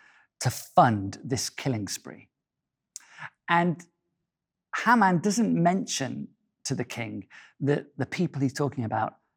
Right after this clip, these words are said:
are the Jews. And at this point, nobody in the story knows that Queen Esther is herself a Jew.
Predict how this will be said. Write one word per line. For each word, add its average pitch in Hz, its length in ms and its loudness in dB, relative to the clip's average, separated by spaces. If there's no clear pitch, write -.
are 123 100 0
the 131 100 4
Jews. 151 520 2
And 123 80 4
at 147 140 0
this 240 160 6
point, - 380 0
nobody 180 600 4
in 151 160 2
the 131 80 2
story 113 680 0
knows 156 460 4
that 131 300 -2
Queen 170 320 2
Esther 156 500 -2
is 143 300 -4
herself - 640 -4
a 139 60 -4
Jew. 131 320 0